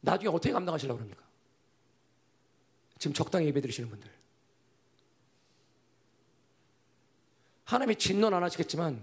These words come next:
징계하십니다. 반드시 찾아가서 징계하십니다. 왜냐하면 하나님의 사랑, 그 사랑을 알기 때문에.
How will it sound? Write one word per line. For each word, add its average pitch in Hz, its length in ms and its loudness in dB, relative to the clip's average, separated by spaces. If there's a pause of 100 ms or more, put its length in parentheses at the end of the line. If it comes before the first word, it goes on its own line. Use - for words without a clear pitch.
(140)
징계하십니다. 135 680 -2 (1160)
반드시 190 400 0
찾아가서 190 300 0
징계하십니다. 127 600 -4 (880)
왜냐하면 165 560 0 (320)
하나님의 269 440 0
사랑, 120 380 -4 (460)
그 277 240 4
사랑을 233 720 0
알기 170 340 0
때문에. - 380 -10